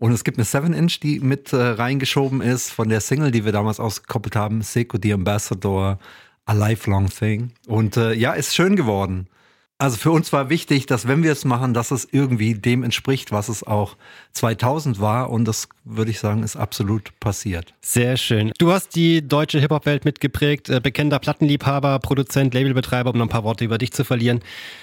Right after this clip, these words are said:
Speaker 2: Ähm, und übrigens auch zwanzigjähriges, äh, von eurem eigenen Label dieses Jahr, oder?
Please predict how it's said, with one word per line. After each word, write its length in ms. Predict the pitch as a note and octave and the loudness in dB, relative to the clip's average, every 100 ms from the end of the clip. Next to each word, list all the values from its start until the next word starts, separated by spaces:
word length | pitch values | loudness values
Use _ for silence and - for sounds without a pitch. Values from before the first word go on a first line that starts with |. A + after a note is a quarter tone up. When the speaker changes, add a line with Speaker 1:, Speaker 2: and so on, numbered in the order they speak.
| - - | -20 0
Speaker 2:
Ähm, 640 | B2+ B2+ B2+ B2+ B2+ B2+ _ | 2 2 4 4 2 0 _
und 160 | D#3 F3+ | 2 4
übrigens 240 | F#3+ E3+ | 2 2
auch 100 | D3+ | -2
zwanzigjähriges, 920 | - D#3+ E3+ - E3+ E3 D#3 D#3 - | 0 0 0 2 4 4 4 0 2
äh, 160 | - C#3+ | 2 2
von 200 | - C#3+ | 2 0
eurem 200 | C#3+ C#3 | 2 2
eigenen 260 | C3+ C3 A#2+ | 0 2 2
Label 400 | G3 F#3 A2 - _ _ _ _ _ | 4 2 0 -4 _ _ _ _ _
dieses 240 | C#3 C3 B2+ | 2 2 2
Jahr, 220 | A#2 A2 | 0 2
oder? 260 | E3 A#3+ | 2 0